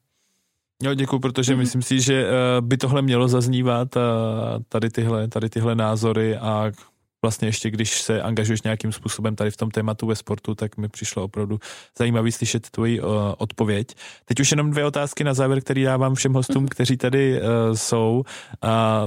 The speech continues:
Speaker 1: tou předposlední většinou všechny vyplaším, takže uvidíme, jestli se to podaří i tentokrát. A i když se může zdát jednoduchá ta otázka, tak teď, když jsi to tady vyzkoušela, máš nějakého třeba vysněného hosta nebo někoho, kdo by tě napadl, kdo by mohl příště sedět na tvém místě?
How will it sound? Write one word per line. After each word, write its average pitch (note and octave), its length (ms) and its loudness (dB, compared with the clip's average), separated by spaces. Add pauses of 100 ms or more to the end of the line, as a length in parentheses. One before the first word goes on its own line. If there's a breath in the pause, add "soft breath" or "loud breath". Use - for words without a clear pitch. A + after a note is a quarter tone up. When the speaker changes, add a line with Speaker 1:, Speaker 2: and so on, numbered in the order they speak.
Speaker 1:
tou A#2+ 120 0
předposlední B2 520 0
většinou A#2+ 280 2
všechny B2 280 2
vyplaším, B2 480 0
takže B2+ 240 2
uvidíme, A2+ 340 2
jestli A#2 140 -2
se B2 80 2
to A#2 100 0
podaří A#2+ 360 0
i - 60 4
tentokrát. B2+ 640 0 (400 loud breath)
A B2+ 300 2
i C3+ 80 0
když C3+ 200 2
se D3+ 200 2
může D3+ 280 2
zdát C3+ 260 0
jednoduchá C3+ 440 0
ta C3+ 160 -2
otázka, C3+ 580 -2
tak C3 260 -2
teď, B2+ 160 -4
když C3 180 0
jsi - 140 -2
to B2+ 120 -2
tady C3 220 0
vyzkoušela, B2+ 960 2
máš A#2+ 360 0
nějakého B2 460 0
třeba A#2+ 300 0
vysněného A#2 500 2
hosta A2+ 320 0
nebo A2+ 220 0
někoho, A2+ 340 2
kdo G#2+ 160 0
by A2 120 0
tě A2 120 0
napadl, G#2+ 480 0
kdo G#2+ 160 0
by G#2+ 120 0
mohl G#2+ 260 2
příště - 340 -2
sedět A2 280 0
na G#2 80 0
tvém G#2+ 240 -2
místě? G#2+ 440 -4